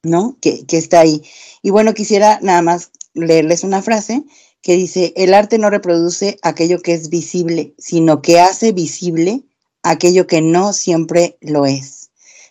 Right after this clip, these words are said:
Esta es una frase de Paul Klee. Y pues así es, ¿no? O sea, el arte nos hace visible lo que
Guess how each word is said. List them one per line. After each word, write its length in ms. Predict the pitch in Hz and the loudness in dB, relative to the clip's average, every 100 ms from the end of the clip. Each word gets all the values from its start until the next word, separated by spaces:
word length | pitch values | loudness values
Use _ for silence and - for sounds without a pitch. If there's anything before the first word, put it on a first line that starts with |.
| - | -10
Esta 220 | 151 156 | -8 -4
es 120 | 165 | -4
una 420 | 165 165 160 156 151 | -2 0 0 -4 -6
frase 460 | 170 151 143 165 | -2 0 0 -2
de 400 | 160 143 131 127 - | 0 0 0 -4 0
Paul 280 | 143 139 | 0 0
Klee. 340 | 151 185 311 - _ _ - - - _ - | -4 -4 -4 -6 _ _ -20 -20 -20 _ -6
Y 640 | 165 160 156 151 151 147 143 | -2 0 0 -2 0 0 2
pues 220 | 160 165 | 0 0
así 280 | 160 185 208 | -2 -2 -2
es, 120 | 190 | -2
¿no? 180 | 196 320 | -4 -4
O 40 | |
sea, 140 | 202 185 | 0 4
el 100 | 170 | 4
arte 220 | 175 196 | 4 0
nos 140 | 175 | 0
hace 220 | 170 190 | -2 -2
visible 680 | 170 143 - 165 180 208 247 _ - _ - | -2 -2 -4 -4 -2 -2 -4 _ -20 _ -4
lo 320 | 160 143 - | -2 -4 -6
que 640 | - 151 143 135 147 | -4 -2 0 -2 -6